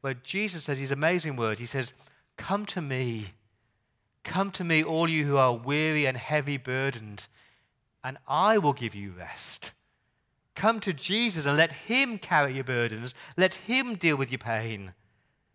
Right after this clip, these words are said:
That's what the Bible says. Come to Jesus. Let him love you.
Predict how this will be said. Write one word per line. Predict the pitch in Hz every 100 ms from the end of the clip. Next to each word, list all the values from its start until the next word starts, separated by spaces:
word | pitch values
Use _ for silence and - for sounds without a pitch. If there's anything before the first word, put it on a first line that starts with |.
| _ _ _ _ _ _ _ _ _ _ -
That's | -
what | 240
the | 202
Bible | 202 208 202 196
says. | - 220 214 131 - - _ _ _ _ _ _ _
Come | - 214 240
to | 233
Jesus. | 196 208 208 170 135 - - - _
Let | 180 208
him | - 214
love | 196 185 196 196
you. | 156 135 104